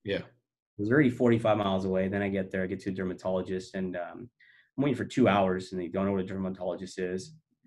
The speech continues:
Speaker 2: And I'm like, "I'm leaving." And my wife's like, "Just stay, do it."
Speaker 1: Right.
Speaker 2: So they looked at it, they did a biopsy, they said, "We'll be in touch in thirty days." I'm like, "Okay."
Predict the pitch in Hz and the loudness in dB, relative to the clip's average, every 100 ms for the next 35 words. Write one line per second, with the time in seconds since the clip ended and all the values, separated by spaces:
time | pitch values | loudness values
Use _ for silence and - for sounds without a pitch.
0 | _ 123 120 120 110 _ 175 139 120 92 | _ 2 6 4 2 _ 2 6 6 4
1 | 87 _ _ _ _ _ _ _ 131 117 | -4 _ _ _ _ _ _ _ 0 2
2 | 110 107 110 107 98 117 117 113 113 110 | 4 4 2 2 -2 -2 0 2 4 2
3 | 104 - - _ _ - 107 104 - - | 0 -10 -20 _ _ 2 4 4 0 -4
4 | _ _ 113 131 127 123 117 104 104 95 | _ _ -4 0 6 6 6 2 2 6
5 | 101 104 98 - 104 98 - - _ - | 6 8 4 2 0 0 -4 -20 _ -8
6 | 104 101 110 95 85 98 - - - - | -4 2 2 2 -2 -2 -4 -4 -4 -8
7 | - - - 160 127 | -8 -6 2 4 4